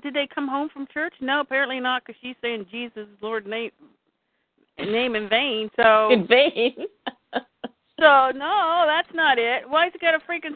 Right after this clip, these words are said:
Speaker 1: suit? And it goes out to, he's gonna change. The minute he comes home, he's gonna change into jeans and a T-shirt or whatever.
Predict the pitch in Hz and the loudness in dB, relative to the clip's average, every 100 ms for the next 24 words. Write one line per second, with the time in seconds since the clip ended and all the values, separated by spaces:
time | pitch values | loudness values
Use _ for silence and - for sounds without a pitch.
0 | - 359 320 254 269 269 277 277 277 196 | -6 -6 -4 0 2 4 2 0 -2 -10
1 | 233 233 - - - - 427 - 508 508 | -14 -20 -20 -20 -14 -6 -6 -4 -6 -8
2 | - 381 349 - 349 392 392 381 339 339 | -6 -6 -6 -4 -4 -2 -2 -4 -2 -4
3 | 320 311 320 302 302 285 294 - 285 285 | -4 -4 -2 -4 -6 -6 -6 -4 -4 -4
4 | 277 277 262 202 233 269 277 262 254 - | -6 -10 -10 -10 -6 -4 -4 -6 -8 -8
5 | 277 262 226 208 196 190 190 185 175 151 | -10 -6 -2 -2 -2 -2 -2 -2 -2 -6